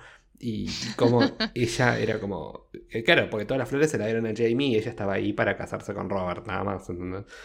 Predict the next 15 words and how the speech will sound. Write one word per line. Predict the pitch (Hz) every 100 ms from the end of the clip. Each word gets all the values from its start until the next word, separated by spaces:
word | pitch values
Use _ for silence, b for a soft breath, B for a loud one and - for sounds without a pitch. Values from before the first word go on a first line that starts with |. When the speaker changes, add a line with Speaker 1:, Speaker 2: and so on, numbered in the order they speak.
| B B
Speaker 2:
Claro. | 185 151 107
Speaker 1:
Y | 101
ella, | 127 98
tipo, | 104
despreciaba | 98 - 101 - 120 117 101
ese, | 98 98
ese, | 101 -
ese, | - 104 - - - - - - -
ese | - - 98
lugar | 92 95 95
que | 90
tenía | 87 92 92
en | 90
algún | 87 92 -
punto. | 90 - -